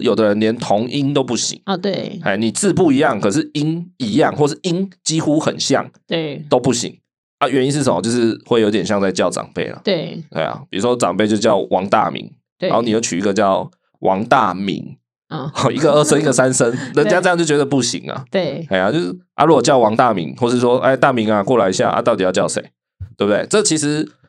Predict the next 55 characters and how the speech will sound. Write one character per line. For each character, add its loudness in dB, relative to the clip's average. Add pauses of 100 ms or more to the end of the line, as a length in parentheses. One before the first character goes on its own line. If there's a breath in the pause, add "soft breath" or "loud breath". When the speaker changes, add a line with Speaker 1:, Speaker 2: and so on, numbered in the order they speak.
(120)
Speaker 1:
这 2
很 2
好 4
理 0
解 0
啦， 0
因 -2
为 0
就 2
是 0
怕， 0
怕 0
那 0
个 0
自 -4
己 -2
家 2
里 -2
人 -2
沟 0
通 -2
不 -2
好 -2
沟 -4
通 -6
嘛。 -20
Speaker 2:
对。 -8 (160)
Speaker 1:
这 -2
个 2
我 2
是 0
觉 2
得 2
还， -2
还 -4
算 0
好 -8
理 -12
解。 -14 (140)
Speaker 2:
所 0
以 2
你 -2
就 -2
是 -4
属 -4
于 -2
那 -4
个 -4
同 -8
义 -4
字 -8
的 -6
那 -10
个 -12
啊。 -14